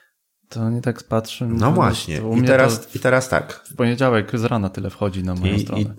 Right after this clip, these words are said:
Speaker 2: i, i teraz tak, e, pięćset wejść na stronę to jest dużo czy mało, zależy od strony, tak? Ale pytanie, ile z tych osób, e, wraca, bo pytamy o unikalnych użytkowników, czyli o nowych cały czas użytkowników, tak?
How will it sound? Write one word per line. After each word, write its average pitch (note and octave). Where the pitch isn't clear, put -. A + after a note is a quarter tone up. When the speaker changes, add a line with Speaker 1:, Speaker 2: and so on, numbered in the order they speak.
Speaker 2:
i, -
i G#2
teraz A2
tak, -
e, G2+
pięćset A#2
wejść A2
na F#2+
stronę F2+
to G2+
jest F#2
dużo G#2
czy G#2
mało, E2
zależy F#2+
od G2
strony, -
tak? G#2
Ale F#2+
pytanie, G#2
ile G#2
z G#2
tych -
osób, G#2
e, G#2+
wraca, E2+
bo F2
pytamy G2+
o G#2
unikalnych F#2+
użytkowników, D#2+
czyli F#2+
o G2+
nowych G2+
cały B1+
czas D2+
użytkowników, E2+
tak? G#2